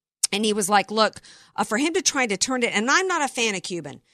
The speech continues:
He says, but for him to try to turn it into something it is not is wrong.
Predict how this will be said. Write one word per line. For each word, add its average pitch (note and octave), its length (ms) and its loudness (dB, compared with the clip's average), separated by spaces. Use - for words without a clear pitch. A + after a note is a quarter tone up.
He C#4 60 2
says, C4 180 4
but G#3+ 180 -4
for A#3+ 120 0
him F4+ 160 2
to G4 80 -2
try C#4+ 200 0
to G3 120 0
turn A#3 240 0
it G3+ 160 0
into F3 160 -2
something F#3+ 340 0
it E3 140 -4
is E3 120 -4
not F3+ 220 0
is D#3 160 -4
wrong. D#3 480 2